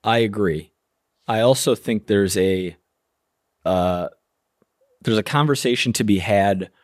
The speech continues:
right now where you and I might not know the exact answer, but has to do with the,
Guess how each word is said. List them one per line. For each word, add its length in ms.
right 280
now 320
where 340
you 220
and 100
I 140
might 280
not 220
know 220
the 100
exact 460
answer, 440
but 220
has 300
to 100
do 220
with 240
the, 460